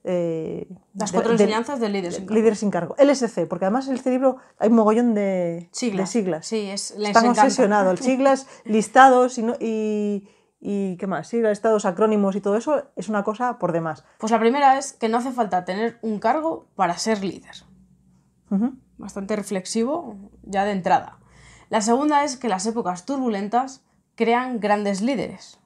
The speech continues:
Speaker 2: sobre todo ahora que estamos en esta época tan, mm. La tercera es que cuanto más profundas sean tus relaciones, más fuerte será tu liderazgo.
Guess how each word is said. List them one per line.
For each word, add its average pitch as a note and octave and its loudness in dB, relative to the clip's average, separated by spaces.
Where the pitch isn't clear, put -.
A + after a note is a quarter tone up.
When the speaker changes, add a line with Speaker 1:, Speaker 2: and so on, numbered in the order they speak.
Speaker 2:
sobre F#3+ -10
todo G3+ -2
ahora G#3+ 0
que G3+ -8
estamos G3+ -6
en G3+ -6
esta F#3+ -4
época F#3+ -4
tan, F#3 -2
mm. B3+ 0
La C4 6
tercera D4 4
es D#4 -2
que B3 -4
cuanto G#3+ -2
más C4+ 2
profundas G3 -4
sean B3 -4
tus A#3 -2
relaciones, A#3+ -4
más B3 0
fuerte C4+ -2
será G#3+ 0
tu A#3+ 0
liderazgo. E3+ -2